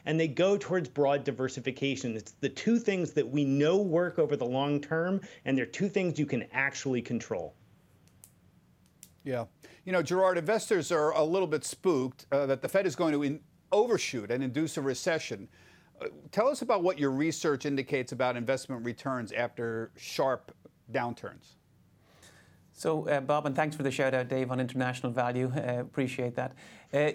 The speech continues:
Speaker 3: you know, after a sharp market downturn, Bob, you can look at subsequent one-year, three-year, five-year returns, and what you find is that they, on average, have been positive.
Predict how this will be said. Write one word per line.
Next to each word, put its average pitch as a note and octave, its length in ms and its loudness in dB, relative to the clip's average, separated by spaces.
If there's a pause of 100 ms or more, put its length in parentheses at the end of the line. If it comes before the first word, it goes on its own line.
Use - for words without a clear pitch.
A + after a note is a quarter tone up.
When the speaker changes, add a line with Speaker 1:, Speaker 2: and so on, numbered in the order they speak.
Speaker 3:
you D#3+ 140 0
know, F3 100 2
after F#3 320 2
a E3 220 4
sharp F#3 300 0
market E3 360 -2
downturn, C#3+ 520 0
Bob, B2+ 180 0
you C3+ 60 -2
can C#3+ 200 2
look D#3 200 2
at C3+ 260 0
subsequent D3 540 -2
one-year, C3+ 440 2
three-year, C3 480 0
five-year B2+ 440 0
returns, C3 400 0
and D3+ 100 0
what E3 160 -2
you E3+ 60 0
find E3 480 0 (360)
is C3+ 140 0
that C#3+ 180 2
they, C#3 180 2
on C#3+ 200 2
average, C#3+ 340 0
have C3+ 200 0
been C3 180 0
positive. C3+ 640 0